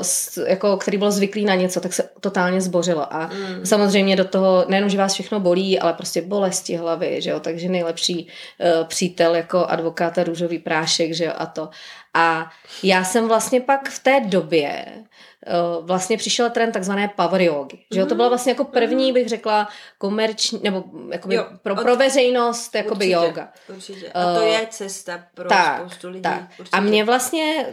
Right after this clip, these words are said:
Speaker 1: taky já do té doby furt jsem potřeba ten výkon, no, to je jako yoga a to, ale šla jsem na to a teď najednou jsem uviděla, mě to vlastně, mě ta power yoga za mě, a potom jsem chodila na horkou jogu, tak vlastně tu dobu toho mýho výkonu,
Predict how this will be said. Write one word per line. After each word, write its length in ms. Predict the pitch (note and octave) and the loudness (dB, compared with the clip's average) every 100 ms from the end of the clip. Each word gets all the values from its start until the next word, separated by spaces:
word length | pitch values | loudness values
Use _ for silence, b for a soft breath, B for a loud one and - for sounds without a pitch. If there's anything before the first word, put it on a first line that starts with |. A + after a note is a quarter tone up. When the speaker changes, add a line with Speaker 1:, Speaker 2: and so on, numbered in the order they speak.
| - | -6
Speaker 1:
taky 220 | G3 G#3 | -2 2
já 100 | D3+ | 2
do 100 | F3 | 0
té 140 | F3 | -2
doby 180 | F3+ F3 | -2 -2
furt 180 | F3+ F#3 | -2 -4
jsem 160 | G3+ F#3+ | -2 -2
potřeba 300 | F#3 G#3 F#3+ | -2 0 0
ten 160 | F#3+ F#3 | 0 -2
výkon, 320 | F#3+ A3+ G#3+ | -2 0 0
no, 80 | F3 | -2
to 100 | - | -6
je 40 | |
jako 200 | - C#3 | -12 -8
yoga 380 | D#3 D#3+ G3+ A#3+ | -4 -2 0 0
a 120 | G3 | -2
to, 140 | - F3 | -2 0
ale 120 | F#3+ | 0
šla 160 | A3+ | 0
jsem 160 | G#3 C4 | 0 2
na 100 | A#3+ | 2
to 160 | A3+ F#3 | 0 -2
a 40 | |
teď 200 | G3+ G3 | -2 0
najednou 200 | G#3 G#3 | 0 0
jsem 160 | G#3 G#3+ | -2 -2
uviděla, 340 | G3 A3+ A#3 - - - - | 2 2 0 -6 -16 -16 -4
mě 140 | G#3+ | 0
to 120 | A3+ C4 | 2 2
vlastně, 480 | B3+ C4 B3 A#3+ A#3+ B B - | 2 2 2 2 -4 B B 0
mě 100 | A3+ | 2
ta 100 | D#4+ | 2
power 320 | A#3 F3 E3+ | 2 2 2
yoga 540 | E3 D#3+ D#3+ D#3 B3 C#4+ - B B | 0 0 -4 -6 -8 -12 -18 B B
za 220 | F3+ F#3 F#3 | 0 2 2
mě, 220 | F3+ F3+ | 2 0
a 20 | |
potom 260 | F#3+ G#3+ G#3+ | 0 -2 -2
jsem 120 | G#3+ | -2
chodila 200 | G#3 F3 | -2 -2
na 100 | D3 | -2
horkou 480 | E3 E3+ - F3 E3 | -2 -2 0 0 0
jogu, 280 | E3 D#3+ G3 | -2 -4 -2
tak 180 | A3+ | -2
vlastně 380 | G3+ G#3 B3 A#3+ A#3+ B _ - | 0 0 2 2 0 B _ -2
tu 80 | C4 | 2
dobu 280 | A#3+ A#3+ C4 | 4 2 2
toho 240 | C4+ C4 | 2 2
mýho 280 | B3+ B3 D4 | 2 2 0
výkonu, 560 | A#3+ G#3 G3+ F3+ D3+ | -2 -2 -2 -2 -4